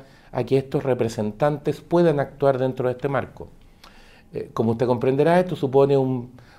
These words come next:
una necesidad de mantener la conexión también con la ciudadanía, con los votantes, para que no se produzca una especie de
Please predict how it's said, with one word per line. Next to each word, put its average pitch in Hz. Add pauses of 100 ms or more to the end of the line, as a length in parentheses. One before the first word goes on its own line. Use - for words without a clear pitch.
(160)
una 127
necesidad 131
de 143
mantener 131
la 202
conexión 147
también 104 (380)
con 110
la 110
ciudadanía, 131
con 113
los 110
votantes, 113 (340)
para 131
que 131
no 160
se 165
produzca 151
una 147
especie 143
de 135